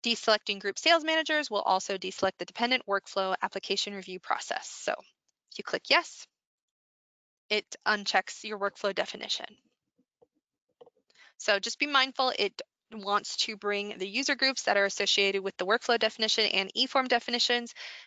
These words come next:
because, of course, they are specified within the definition and you need them in order to process it. So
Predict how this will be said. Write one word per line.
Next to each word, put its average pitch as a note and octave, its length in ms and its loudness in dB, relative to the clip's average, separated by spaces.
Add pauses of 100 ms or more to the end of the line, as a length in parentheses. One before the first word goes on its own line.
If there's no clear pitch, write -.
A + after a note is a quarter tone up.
because, F#3+ 520 2
of - 80 -14
course, - 360 0
they F#3 220 -2
are F#2 380 2 (260)
specified A#3+ 560 2
within G3+ 220 -4
the F#3+ 80 -4
definition G#3 840 0
and F#3+ 240 -6
you G3 120 -8
need F#3+ 220 -8
them F#3 220 0
in F3+ 100 -12
order F#3+ 200 -2
to A3 100 -2
process - 440 -2
it. - 80 -6 (100)
So - 200 -8